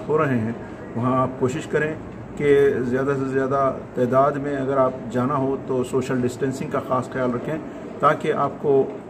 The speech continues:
किसी भी नागहानी मुसीबत से अपनी फैमिली को भी, आपको भी और शहर को पाक रखा जा सके। इंशाअल्लाह हम अपनी इस एग्जीबिशन में भी तमाम, अ, जितने भी एहतियातात हैं, एहतियाती तदाबीर हैं, उनको इख्तियार करेंगे।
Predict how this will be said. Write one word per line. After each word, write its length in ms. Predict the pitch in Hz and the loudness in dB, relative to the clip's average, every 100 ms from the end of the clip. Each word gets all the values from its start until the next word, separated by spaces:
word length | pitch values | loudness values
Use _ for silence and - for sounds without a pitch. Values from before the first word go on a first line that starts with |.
| - - - | -16 -14 -12
किसी 240 | - 131 202 | -6 2 4
भी 100 | 180 | 6
नागहानी 480 | 151 139 139 139 131 | 4 2 0 2 2
मुसीबत 380 | 123 131 127 | 0 0 -2
से 280 | - - 117 - | -2 -4 -4 -4
अपनी 220 | 120 117 123 | -8 -2 -2
फैमिली 360 | - 123 131 | 0 0 2
को 120 | 135 135 | 0 0
भी, 180 | 127 - | 0 -2
आपको 260 | 120 - 127 | -4 -4 0
भी 120 | 123 | 2
और 160 | 123 | 2
शहर 260 | 120 120 123 | 0 0 0
को 140 | - 117 - - - - | 0 -4 -6 -14 -8 0
पाक 220 | 113 127 | 0 0
रखा 220 | 123 135 | -4 0
जा 100 | 127 | 0
सके। 240 | 127 131 170 180 - - | -2 -4 -6 -6 -10 -2
इंशाअल्लाह 400 | 127 123 135 135 | -2 0 2 4
हम 180 | 131 156 | 2 0
अपनी 240 | 147 143 131 | -4 -2 -2
इस 120 | 123 | -2
एग्जीबिशन 480 | - 117 123 123 127 | -4 -2 0 -2 0
में 140 | 123 123 | 0 0
भी 200 | 120 131 - - - | 0 -2 -6 -12 -4
तमाम, 340 | 127 127 143 151 | 2 4 2 0
अ, 120 | - - - - - - 127 123 123 - - - | -4 -8 -12 -10 -8 -4 0 0 0 -6 -10 -10
जितने 280 | - 123 165 | -6 -4 -2
भी 120 | 160 | 0
एहतियातात 600 | 143 131 135 131 131 127 | 0 2 4 4 4 0
हैं, 100 | 131 | 0
एहतियाती 320 | 127 123 127 123 | -2 0 0 2
तदाबीर 400 | 123 120 123 139 | 0 0 0 -2
हैं, 200 | 180 208 | -2 -2
उनको 180 | 117 | 0
इख्तियार 320 | 120 - 131 131 | 0 0 0 2
करेंगे। 340 | 135 135 151 | 0 0 -2